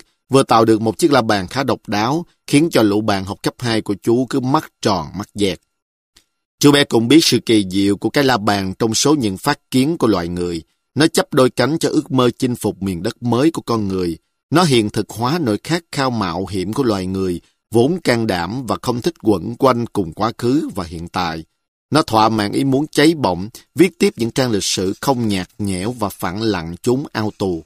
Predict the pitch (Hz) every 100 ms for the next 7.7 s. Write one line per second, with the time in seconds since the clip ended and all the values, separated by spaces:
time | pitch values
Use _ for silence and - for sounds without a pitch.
0 | _ _ _ _ _ - 160 156 113 120
1 | 175 190 - 104 95 95 90 95 - -
2 | 185 143 107 104 131 196 180 120 104 -
3 | 143 147 131 _ _ 131 156 131 131 131
4 | - 165 - 135 131 127 131 - _ _
5 | _ _ - 131 123 156 185 113 104 98
6 | 104 101 143 127 107 98 123 147 139 139
7 | 135 123 131 101 90 82 120